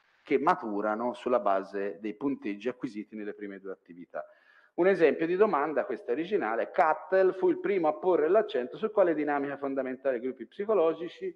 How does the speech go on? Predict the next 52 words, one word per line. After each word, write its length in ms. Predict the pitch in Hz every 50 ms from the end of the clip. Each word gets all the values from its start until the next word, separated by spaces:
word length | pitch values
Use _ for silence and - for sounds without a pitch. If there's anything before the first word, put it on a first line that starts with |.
| - _ _ _ _ _ _ _ _
e 120 | 131 135
qua 140 | - 151 139
c'è 160 | - - 120
dinamica 420 | 117 127 139 139 139 139 135 156 143
cognitiva, 640 | 147 160 160 175 185 160 - 151 165 165 156 135 127
la 80 | 123
risposta 500 | 123 120 - _ - 135 131 - _ -
dei 140 | 117 120 120
vincoli 320 | 120 123 120 - 135 135
ambientali, 640 | 135 139 147 156 170 165 147 - - 117 123 123 107
la 60 | 107
risoluzione 420 | 107 - 127 120 - - 135 135
di 80 | 139 147
un 40 | -
conflitto, 420 | 170 170 151 _ 120 117 - -
la 60 | 107
soddisfazione 640 | - - 120 117 117 - _ 123 120 - - 143 139
di 60 | 127
un 140 | 139 139 143
bisogno, 580 | 156 185 185 147 127 131 143 151 147 123 110 104
non 120 | 110 117
mi 100 | 113 113
ricordo 360 | 110 104 - 113 110 104 107
nemmeno 300 | 107 107 110 113 110 104
qual 180 | - - 104 101
è 140 | 107 104 104 - _ _ _ _ _ _
la 80 | - -
risposta 480 | 101 104 - - - 127 - - 202 185
giusta, 360 | 151 156 170 165 165 - -
ma 140 | 120 107 104
è 80 | 95
irrilevante, 720 | 104 101 95 117 139 170 208 - 110 92 107 123 - 101
come 240 | - 95 95 92 92
dico 160 | 92 95 98
sempre 340 | - - 101 95 - - 101
l'esame 400 | 92 95 95 104 104 101 101 95
non 140 | 92 95 92
lo 80 | 98
devo 240 | 92 101 110 143 156
passare, 520 | - 196 196 - - 151 151 170 214 233 - - - - - - - - _ _ _ _ _ _ _ _ _ _ _ _ _
e 300 | 214 208 202 208 208 202
uno 180 | 226 214 185 165
dà 140 | 147 160
la 140 | 160 185 220
risposta 840 | 240 277 262 - - - 135 127 123 - - - - 160 165 160 -
e 340 | - 165 160 147 143 - - -
appena 460 | - 151 - - 196 190 165 151 147
data 300 | 156 170 160 139 - 139
la 100 | 139 147
risposta, 1080 | 160 160 139 - - - - 120 120 120 117 - _ _ - 135 135 139 135 - - - -
ecco, 520 | 135 131 117 - - - 117 107 104 -
eh, 380 | - 123 123 117 113 110 107 101